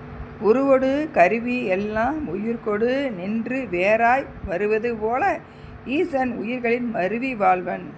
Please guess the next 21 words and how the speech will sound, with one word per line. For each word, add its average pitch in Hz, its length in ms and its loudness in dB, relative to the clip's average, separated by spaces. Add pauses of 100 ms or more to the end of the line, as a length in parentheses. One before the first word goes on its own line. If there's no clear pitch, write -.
(100)
அப்படி 214 220 -6
அந்த 196 220 -4
ஊர் 247 280 -8 (100)
உயி-, 247 180 -4
ஒவ்வொரு 262 360 -4
உயிர்க்குள்ளேயும், 214 640 -6 (720)
ஒவ்வொரு 339 520 2
உயிர்க்குள்ளேயும் 233 560 -2 (240)
இறைவன் 220 440 -2 (240)
இருந்து 220 760 -4
இருக்காரு 202 560 -2
அப்படிங்கிறது 190 460 -4
தான் 294 200 -6 (760)
உயிர்களுக்கு 254 720 0
உருவம், 233 440 0
உருவம், 233 420 0
கருவி 214 460 2 (260)
எல்லாம் 208 520 0
காரணம் 180 320 -4
எல்லாம் 202 320 -2
கொடுத்து 196 540 -6